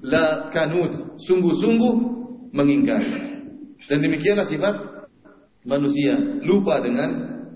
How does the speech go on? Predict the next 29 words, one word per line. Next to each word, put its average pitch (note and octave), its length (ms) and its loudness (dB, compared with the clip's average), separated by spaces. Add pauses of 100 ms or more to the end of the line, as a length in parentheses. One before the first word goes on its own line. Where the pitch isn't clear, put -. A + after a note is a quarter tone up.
kenikmatan C#3+ 640 -2
yang B2 80 -6
Allah C#3 160 2
berikan C#3 400 2
kepada A2+ 340 0 (460)
seorang A2 360 -2
manusia. G2 440 -4 (600)
Karenanya, C#3 320 2
di C#3+ 100 0
antara C#3 240 0
tafsir C#3 240 -2
Hasan C3 320 0
Al-Basri A#2+ 400 0 (460)
tatkala C3 340 -2
menafsirkan A#2+ 400 0
ayat A2 240 -4
ini, C#3+ 200 -2 (520)
kata B2 160 0
dia, C3+ 240 4
manusia C3 480 2
itu C#3+ 220 2 (420)
apa? B2+ 280 -2 (720)
Eh, C#3 640 2
ya'uddul C#3+ 520 2
masaib E3+ 840 0
wa C#3+ 160 2
yansa E3+ 600 0
ni'ama D3 440 -2
rabbih. B2+ 360 -2